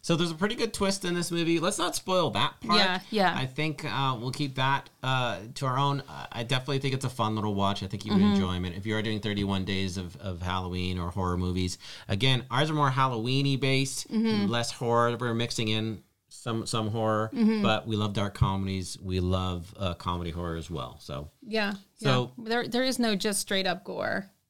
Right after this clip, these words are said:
Speaker 2: This week, though,
Speaker 1: Yeah.
Speaker 2: it's been gory for some of the movies we've been watching.
Speaker 1: I think we're gonna, as we move on,
Speaker 2: Mm-hmm.
Speaker 1: like, 'cause we thought about doing themes, but
Speaker 2: Mm-hmm.
Speaker 1: I think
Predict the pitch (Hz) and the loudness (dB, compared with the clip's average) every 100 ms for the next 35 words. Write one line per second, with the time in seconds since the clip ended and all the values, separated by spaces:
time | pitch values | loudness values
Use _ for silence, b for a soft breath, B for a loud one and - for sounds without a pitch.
0 | _ _ _ _ _ _ 247 269 233 285 | _ _ _ _ _ _ 2 2 4 2
1 | 277 208 185 - 202 190 180 170 160 156 | 4 4 4 4 0 0 2 2 2 0
2 | 190 - _ - 196 190 170 170 - 180 | -4 -8 _ -8 -4 -2 -2 -4 -4 -6
3 | 180 - - 294 - 381 381 302 294 226 | -6 -6 -2 -2 0 0 0 0 0 2
4 | 170 170 165 156 156 160 151 151 123 127 | 2 0 -4 0 2 4 4 4 4 4
5 | 175 262 - _ 214 214 202 196 135 151 | 2 -2 -12 _ 4 6 6 4 4 2
6 | 139 131 131 147 151 120 131 123 135 143 | 0 2 2 4 2 2 0 0 0 0
7 | 160 202 - - _ - 190 95 190 117 | 0 -4 -8 -12 _ 2 4 2 0 0
8 | - 139 131 | 2 0 0